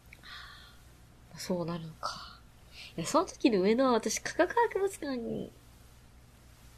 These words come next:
もう、あそこ上野だから科学博物館もあるし、美術館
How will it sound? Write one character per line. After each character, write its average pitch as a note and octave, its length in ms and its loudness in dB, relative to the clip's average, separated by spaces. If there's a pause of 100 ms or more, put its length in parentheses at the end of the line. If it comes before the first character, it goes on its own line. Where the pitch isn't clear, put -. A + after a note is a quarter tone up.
(120)
も F#3 220 2
う、 - 100 -4
あ F#3+ 100 0
そ F#3+ 120 -4
こ E3+ 120 4
上 B3 140 8
野 G4 100 0
だ F4 80 4
か G3+ 100 2
ら - 60 4
科 - 140 2
学 D#4 180 4
博 F#4 320 2
物 F4 180 -2
館 A3+ 160 0
も F3+ 80 -2
あ F3 60 2
る E3 80 -6
し、 F3 320 2
美 G3 80 2
術 C#4 220 -4
館 C4+ 120 2